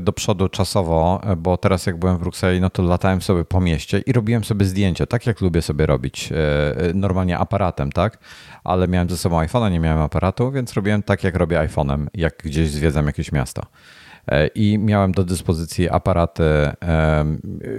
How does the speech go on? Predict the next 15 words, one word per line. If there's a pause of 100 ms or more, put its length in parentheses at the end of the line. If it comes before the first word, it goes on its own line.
(120)
jednokrotne,
znaczy
z,
od
zero
pół
do
trzy,
no
bo
nie
miałem, (120)
nie
miałem, (100)
em,